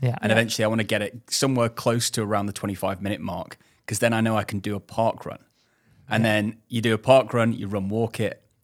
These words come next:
Speaker 2: and then you do your first park run where you're running it. And then when you're back running a park run,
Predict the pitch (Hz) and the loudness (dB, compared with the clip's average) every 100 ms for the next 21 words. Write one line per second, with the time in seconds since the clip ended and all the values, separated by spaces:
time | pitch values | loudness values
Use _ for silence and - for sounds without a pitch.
0 | _ - 107 104 104 123 110 107 - 113 | _ -4 -2 0 -2 -2 0 0 2 2
1 | 107 - 107 107 101 104 98 101 104 113 | 2 0 -2 -2 -4 -4 -4 -6 -2 0
2 | 113 95 95 - _ _ 104 110 123 127 | 0 -4 -6 -8 _ _ -4 0 4 4
3 | 113 120 - - 123 123 110 104 113 120 | 4 2 2 -4 2 2 2 -2 4 4
4 | - 104 98 | 4 -8 -8